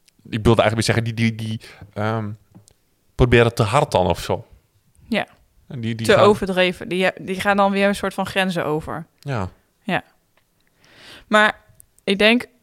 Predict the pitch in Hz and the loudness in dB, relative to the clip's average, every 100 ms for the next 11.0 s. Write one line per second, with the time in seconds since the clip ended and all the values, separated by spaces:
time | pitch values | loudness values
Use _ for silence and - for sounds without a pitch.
0 | _ _ _ 190 185 175 175 - - 196 | _ _ _ -6 -2 -2 -2 -6 -2 0
1 | 190 170 180 190 180 175 175 170 175 185 | 2 0 -2 -4 -6 -4 -4 0 0 0
2 | 180 233 - _ _ _ _ _ _ _ | -2 -4 -10 _ _ _ _ _ _ _
3 | _ _ _ _ _ - 185 190 208 190 | _ _ _ _ _ -4 2 4 4 0
4 | 190 190 180 196 214 202 185 185 175 202 | -2 0 2 4 2 0 -2 -2 2 4
5 | 185 175 180 175 185 190 190 180 - _ | 2 -2 -4 -2 2 6 6 4 -2 _
6 | _ _ 190 196 - 269 320 302 233 208 | _ _ -4 -2 0 2 2 2 0 4
7 | 185 190 190 - 196 196 190 190 - 180 | 4 4 2 4 2 0 -4 -4 0 0
8 | 175 180 - _ _ _ _ 190 185 170 | 0 -4 -8 _ _ _ _ -2 -2 -2
9 | - 175 180 180 190 - 175 175 - 175 | -4 -2 -2 -2 -2 -2 -2 -6 -6 0
10 | 180 185 185 170 175 175 170 170 175 | 2 4 2 0 -2 0 0 -2 -6